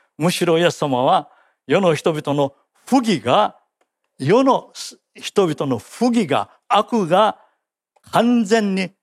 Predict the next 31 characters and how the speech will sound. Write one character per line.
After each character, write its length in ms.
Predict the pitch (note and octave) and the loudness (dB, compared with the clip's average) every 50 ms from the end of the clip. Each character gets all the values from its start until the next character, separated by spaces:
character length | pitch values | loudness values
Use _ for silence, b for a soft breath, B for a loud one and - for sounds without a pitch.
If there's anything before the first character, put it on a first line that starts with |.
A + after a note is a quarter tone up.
| _ _ | _ _
満 240 | - A2+ B2 E3+ G3 | -8 -4 -2 -2 -2
ち 240 | - - - A3 A#3+ | -2 -2 -2 -2 0
る 140 | A3+ G#3 F3+ | 0 0 0
の 180 | D#3+ E3 G3+ | 0 0 0
を 220 | G#3 F#3 C3+ - _ _ _ _ _ | 0 0 -2 -6 _ _ _ _ _
待 280 | - A#2 C#3 C#3 - - | -4 -2 -2 -2 -2 -4
っ 40 | _ _ _ _ | _ _ _ _
て 260 | - F#3 F#3 - - _ _ _ _ _ | -4 -4 -4 -4 -8 _ _ _ _ _
お 180 | _ B3 - B2+ | _ -6 -4 -2
ら 160 | B2+ C3+ C#3 | 0 0 0
れ 100 | C3 C3 | 0 -2
る 40 | C3 | -4
の 180 | A#2 G2+ G2+ | -6 -8 -12
で 100 | G2+ F2+ | -14 -16
す。 180 | D#2+ - _ _ _ _ _ _ _ _ _ _ _ _ _ _ _ _ _ _ _ _ _ _ _ _ _ _ _ _ _ _ _ _ _ | -18 -20 _ _ _ _ _ _ _ _ _ _ _ _ _ _ _ _ _ _ _ _ _ _ _ _ _ _ _ _ _ _ _ _ _
ち 80 | - | -8
ょ 40 | - | -8
っ 20 | F3+ | -8
と 180 | - - C#3+ | -4 -4 -4
僕 220 | A2+ A#2+ C3+ C3 B2+ | -4 -2 -4 -2 -4
の 160 | A#2+ A#2 A2+ | -4 -4 -6
考 220 | _ - - B2+ B2+ B2 A#2+ | _ -6 -6 -4 -2 -2 -4
え 80 | A2 | -4
も 240 | G2 G2 G2+ G#2+ - _ _ _ _ _ _ _ _ | -6 -8 -14 -16 -18 _ _ _ _ _ _ _ _
変 180 | - - B2 A#2 | -4 -2 -2 -2
え 20 | |
ら 100 | A2 A2+ | -2 -4
れ 60 | G#2+ G2 | -6 -8
ま 100 | G2 F#2+ | -10 -14
し 140 | - - | -14 -16
た。 80 | - _ | -20 _